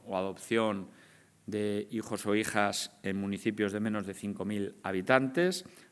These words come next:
reducir el impuesto de transmisiones a las empresas que quieran instalarse en el mundo rural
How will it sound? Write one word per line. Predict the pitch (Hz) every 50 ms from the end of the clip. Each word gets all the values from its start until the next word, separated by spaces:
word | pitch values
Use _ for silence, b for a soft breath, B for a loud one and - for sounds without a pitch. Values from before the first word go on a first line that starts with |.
| B
reducir | - 104 104 101 101 101 98 - - 123 123
el | 120 117 113
impuesto | 107 104 - 120 113 117 - 113
de | 101
transmisiones | - 107 101 107 104 101 - - 117 113 110 107 104 - - B B B B B B B B B
a | - 101
las | 101 98 98 - -
empresas | 104 98 - 120 127 131 127 - 120 110 -
que | - 107 98
quieran | 101 110 113 110 110 107 107 110 - -
instalarse | 110 104 98 - - 107 104 110 113 113 110 - - - 110 104 98 95 B B B B B B B -
en | 101 95
el | 95 98
mundo | 98 101 104 104 107 107
rural | 110 113 123 143 156 165 175 240 -